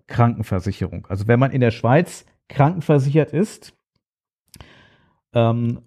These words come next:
dann habe ich die Möglichkeit, wenn ich nach Deutschland zurückkehre, ähm, eben auch hier wieder in die gesetzliche Krankenkasse zu kommen, weil die Krankenversicherung in der Schweiz eben praktisch als eine gesetzliche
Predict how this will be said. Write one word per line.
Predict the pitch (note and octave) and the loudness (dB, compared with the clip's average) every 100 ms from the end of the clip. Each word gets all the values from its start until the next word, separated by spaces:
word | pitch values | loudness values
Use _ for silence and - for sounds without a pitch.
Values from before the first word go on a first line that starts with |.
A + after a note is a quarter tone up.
| _ | _
dann | B2 A2+ B2+ C#3 | -2 2 2 4
habe | C#3+ | 4
ich | D3+ | 2
die | - | 0
Möglichkeit, | B2 D3+ D#3+ C#3 B2 B2 C#3 - | 0 0 0 -2 0 0 0 -2
wenn | A2+ | -2
ich | A#2+ A#2 | -2 -2
nach | G#2 | 0
Deutschland | A#2+ D#3 E3 B2+ | 2 2 2 0
zurückkehre, | - E3+ - B2+ A#2 A2+ E3+ C4 _ _ _ _ _ _ | 0 -2 0 2 4 4 2 0 _ _ _ _ _ _
ähm, | A#2+ A#2+ B2+ C3 - | 0 0 0 -4 0
eben | C#3 C#3+ | 0 0
auch | B2 | -4
hier | - E3 C#3 | 0 2 4
wieder | C3+ C3 D3+ | 2 2 0
in | |
die | B2+ A#2+ | -2 0
gesetzliche | A#2 D3 - A#2+ | 2 2 2 -4
Krankenkasse | A#2+ - A2+ A2 A2+ | -4 -4 -4 -4 -4
zu | - | -10
kommen, | A2+ A2 A2+ D#3 G3+ - _ _ | -8 -4 -2 -2 -4 -8 _ _
weil | G#2+ A2 C3 D3+ | -2 2 4 4
die | C#3 C3+ C3+ - _ | 2 2 2 -2 _
Krankenversicherung | - B2+ C#3 C3 A#2 B2 B2 | 0 0 2 2 2 0 -2
in | A2+ A#2 A2 A2 _ _ _ - | -2 -2 -2 -6 _ _ _ -4
der | G#2+ | -2
Schweiz | - A2 C#3+ D#3+ - | 2 4 4 2 -2
eben | B2 B2 B2+ B2 A#2+ _ | 2 2 2 -2 -6 _
praktisch | - A2+ A#2+ - | -6 -4 -6 -4
als | G#2 - | -6 -4
eine | G#2+ A2 | -2 0
gesetzliche | A2+ G#2 B2 - A2+ G#2+ | 2 4 2 0 0 0